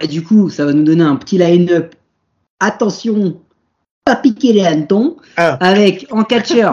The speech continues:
Speaker 1: <laughs> Shea Langeliers. Première base, Jesus Aguilar. Deuxième base, Tony Kemp. Troisième base, Jace Peterson. Shortstop, Nick Allen. Euh, left field, enfin,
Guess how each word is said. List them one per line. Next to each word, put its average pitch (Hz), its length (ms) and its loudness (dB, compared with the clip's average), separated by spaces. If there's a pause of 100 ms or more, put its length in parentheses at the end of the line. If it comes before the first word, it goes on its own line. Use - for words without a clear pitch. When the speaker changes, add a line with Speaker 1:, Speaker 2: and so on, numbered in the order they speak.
(100)
Speaker 1:
<laughs> - 120 -16
Shea 277 560 4
Langeliers. 208 800 0
Première 220 320 0
base, 208 360 -2 (160)
Jesus 214 440 2
Aguilar. 175 580 -2 (320)
Deuxième 190 300 2
base, 190 280 -2
Tony 170 220 -2
Kemp. 147 380 -12 (300)
Troisième 202 340 2
base, 185 320 0
Jace 196 220 0
Peterson. 156 500 -6 (160)
Shortstop, 190 540 -2
Nick 165 200 -4
Allen. 160 380 -4 (400)
Euh, 147 160 0
left 185 340 2
field, 185 300 2
enfin, 156 260 -4